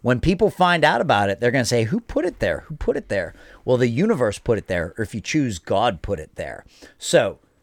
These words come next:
Phobos might be hollow inside. So that leaves us with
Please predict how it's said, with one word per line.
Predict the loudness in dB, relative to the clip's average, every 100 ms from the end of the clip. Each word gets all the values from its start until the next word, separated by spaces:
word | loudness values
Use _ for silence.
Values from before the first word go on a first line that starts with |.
| _ _
Phobos | _ 2 4 2 0
might | -2 -2
be | -2 0
hollow | 0 0 -4
inside. | -8 -8 -8 -10 -16 -20 -14
So | -4 0 4 4 2 -2 _ _
that | 0 2 2
leaves | 0 -2 0 -2
us | -2 -2
with | 0 0 -2